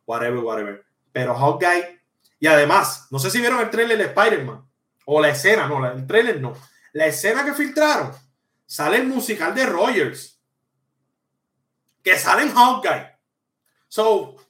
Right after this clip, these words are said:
pasó justo en el mismo momento, básicamente, porque un play, bueno, aunque un play en Broadway, un play en, en, dura meses,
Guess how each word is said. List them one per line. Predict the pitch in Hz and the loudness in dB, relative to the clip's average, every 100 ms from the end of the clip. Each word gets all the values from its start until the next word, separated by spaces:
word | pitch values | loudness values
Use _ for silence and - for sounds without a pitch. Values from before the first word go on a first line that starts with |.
| _ | _
pasó | - 180 190 233 | 0 0 2 0
justo | 233 294 294 269 | 2 0 0 -2
en | |
el | 233 | -2
mismo | 220 262 | -6 -8
momento, | 254 220 226 220 180 156 147 | -6 -4 -4 -6 -6 -8 -6
básicamente, | 160 - 214 202 196 190 170 156 135 _ _ _ _ _ _ - | -8 -8 -8 -6 -6 -10 -10 -10 -12 _ _ _ _ _ _ -10
porque | 175 175 | -8 -4
un | 220 214 | -4 -2
play, | 220 233 220 | 0 0 -4
bueno, | 190 214 | -4 -4
aunque | 190 202 | -6 -8
un | 214 | -8
play | 240 247 247 | -6 -6 -8
en | 226 | -6
Broadway, | 233 240 233 214 | -4 -4 -2 -4
un | 208 | -6
play | 208 226 233 | -6 -4 -4
en, | 226 208 190 | -6 -10 -16
en, | 175 170 | -18 -12
dura | 175 214 226 202 202 156 | -8 -2 0 0 -4 -12
meses, | 170 185 - 127 - _ | -10 -8 -10 -14 -16 _